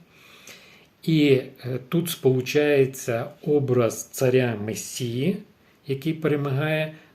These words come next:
з образом слуги Божого із пророцтв Ісаї, який страждає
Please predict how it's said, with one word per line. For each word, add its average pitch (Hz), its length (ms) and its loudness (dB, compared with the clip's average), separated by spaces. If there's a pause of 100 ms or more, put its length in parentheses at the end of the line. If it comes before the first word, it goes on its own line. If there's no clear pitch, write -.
з 120 220 0
образом 165 640 4 (300)
слуги 143 600 2
Божого 139 760 4
із 135 180 -2
пророцтв 131 640 2
Ісаї, 151 640 0 (360)
який 135 320 -2
страждає 117 1300 2